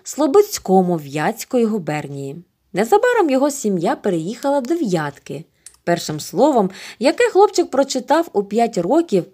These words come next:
було "Море", першою самотужки опанованою книжкою "Пригоди Гулівера". А згодом просто серед одноманітності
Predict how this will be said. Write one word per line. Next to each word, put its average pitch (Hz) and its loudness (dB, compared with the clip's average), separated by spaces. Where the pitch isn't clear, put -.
було 214 4
"Море", 196 0
першою 339 0
самотужки 208 -2
опанованою 165 -2
книжкою 156 -6
"Пригоди 151 -8
Гулівера". 139 -10
А 269 6
згодом 349 2
просто 208 0
серед 180 0
одноманітності 175 -2